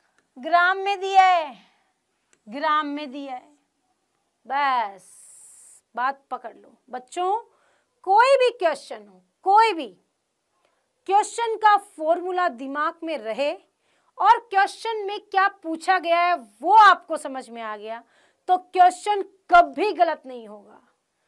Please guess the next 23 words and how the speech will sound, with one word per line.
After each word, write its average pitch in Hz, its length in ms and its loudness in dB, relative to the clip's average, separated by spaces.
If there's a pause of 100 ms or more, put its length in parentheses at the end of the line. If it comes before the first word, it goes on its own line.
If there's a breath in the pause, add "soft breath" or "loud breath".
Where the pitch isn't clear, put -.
(220)
आज 330 360 2
से - 180 -8
ही 370 340 -4
सीखना 349 680 -8
शुरू 349 340 -10
करें 311 380 -8
कि 330 340 -10 (280 soft breath)
हम 330 280 -4
न्यूमेरिकल्स 302 840 -8
को 302 180 -10 (220)
कैसे 277 360 -8
अटेम्प्ट - 400 -18
करें, - 300 -20 (420)
राइट? 381 500 2 (300)
देखो, 240 380 -6
जैसे 294 300 -6
मैंने 339 200 -4
अभी 349 120 -4
बताया 320 380 0
है, 381 180 -2
फॉर्मूला 370 540 2
पता 370 300 0
है 403 360 6